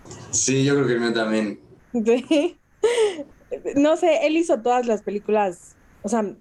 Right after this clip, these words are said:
Speaker 2: todas los scores de mis películas favoritas. Pero como que regresando, a mí me gusta mucho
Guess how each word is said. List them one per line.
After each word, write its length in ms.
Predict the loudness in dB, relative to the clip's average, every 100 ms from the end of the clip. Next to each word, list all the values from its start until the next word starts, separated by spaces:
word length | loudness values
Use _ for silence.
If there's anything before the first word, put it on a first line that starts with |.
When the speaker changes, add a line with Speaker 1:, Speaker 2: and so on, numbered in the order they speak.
| _
Speaker 2:
todas 320 | 2 4 2
los 460 | 0 -6 -4 -2 -2
scores 280 | -2 -2 0
de 80 | -2
mis 160 | -4
películas 400 | -4 -2 0 -2
favoritas. 460 | -4 -4 -6 -8 -12 -14 _ 0
Pero 560 | 2 2 2 0 -2 -4
como 240 | -2 0
que 80 | 0
regresando, 720 | 2 2 2 0 2 2 0 -4
a 100 | -4
mí 160 | -2 2
me 100 | 2
gusta 240 | 0 0
mucho 540 | -2 -2 0 0 0